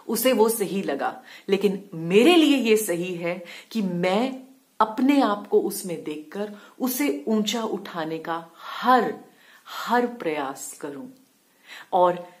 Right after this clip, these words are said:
ऐसा करने से तुम खुद कब ऊंचाइयों को छू जाओगी, तुम्हें पता भी नहीं चलेगा क्वींस। हवा में उड़ने लगोगी, इतना सुंदर महसूस करोगी इस नॉन कंप्लेनिंग दुनिया में रहकर,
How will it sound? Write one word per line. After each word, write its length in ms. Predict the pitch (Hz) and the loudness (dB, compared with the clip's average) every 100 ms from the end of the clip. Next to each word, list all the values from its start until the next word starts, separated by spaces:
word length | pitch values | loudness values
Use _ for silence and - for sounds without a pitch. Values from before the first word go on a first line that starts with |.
| _ _ _ | _ _ _
ऐसा 360 | 254 254 302 302 | 0 4 4 4
करने 420 | 247 175 165 156 | 4 2 0 -2
से 500 | - 143 143 - - _ _ _ _ | -2 -4 -8 -12 -18 _ _ _ _
तुम 260 | - 220 214 | 4 4 2
खुद 380 | - - 269 - - - | -4 0 0 0 -10 -2
कब 420 | 254 214 - - _ - | 2 2 -2 -16 _ -4
ऊंचाइयों 560 | 202 196 180 170 202 | -2 0 0 2 2
को 160 | 202 196 | 2 -2
छू 240 | 175 - | -4 -8
जाओगी, 640 | 143 143 131 - - - - _ _ _ _ _ | -6 -6 -6 -12 -14 -14 -20 _ _ _ _ _
तुम्हें 240 | 196 190 | -6 -6
पता 240 | 190 147 165 | -6 -2 -2
भी 120 | 170 | -2
नहीं 180 | 165 160 | -6 -8
चलेगा 400 | 143 143 143 151 | -6 -6 -6 -8
क्वींस। 840 | 151 156 170 190 196 - - - _ _ _ | -12 -14 -14 -14 -14 -14 -16 -16 _ _ _
हवा 280 | 208 202 208 | -6 0 0
में 120 | 202 | 0
उड़ने 480 | - 180 175 175 185 | -4 -8 -8 -8 -8
लगोगी, 480 | 170 - - - - - - - | -10 -10 -12 -12 -16 -16 -20 -12
इतना 400 | 247 254 277 320 | -12 -6 -2 -2
सुंदर 560 | 320 - 233 254 285 320 | -2 -4 -4 0 2 2
महसूस 680 | 254 226 220 - 240 269 - | 0 -2 -4 -4 -4 -2 -4
करोगी 640 | - 185 170 160 151 151 - - - | -4 -4 -6 -6 -12 -12 -14 -20 -6
इस 300 | 262 247 - - _ _ _ _ 180 | -4 -4 -8 -14 _ _ _ _ -6
नॉन 560 | 180 190 214 233 277 | 0 4 6 8 6
कंप्लेनिंग 800 | 269 - 196 185 208 196 196 214 | 2 -2 -4 0 2 4 4 2
दुनिया 360 | 185 175 165 160 | 0 -4 -2 -2
में 160 | 160 | -2
रहकर, 600 | 156 147 143 - - - | -4 -6 -8 -8 -10 -12